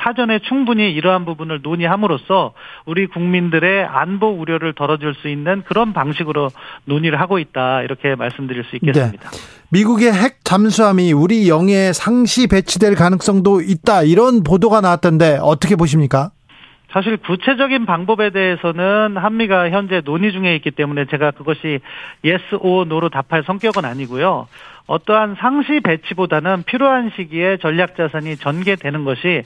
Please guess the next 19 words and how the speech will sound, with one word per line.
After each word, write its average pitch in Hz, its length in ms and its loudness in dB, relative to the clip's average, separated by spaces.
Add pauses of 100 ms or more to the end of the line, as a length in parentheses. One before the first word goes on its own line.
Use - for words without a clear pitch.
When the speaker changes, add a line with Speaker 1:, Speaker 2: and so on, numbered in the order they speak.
Speaker 2:
네. 147 240 0
Speaker 1:
보다 170 240 0
효율적인 214 640 -2
개념이 143 400 -4
아닐까 127 400 -2
싶습니다. 120 500 -12
Speaker 2:
필요할 208 540 4
때 208 260 4
효율적으로 220 720 4
쓸 220 220 2
수 220 140 2
있도록 202 500 2
그런 196 340 4
논의를 202 460 6
하고 196 240 2
있다, 165 220 2
이렇게 202 340 4
들으면 180 320 4
되겠습니까? 175 800 2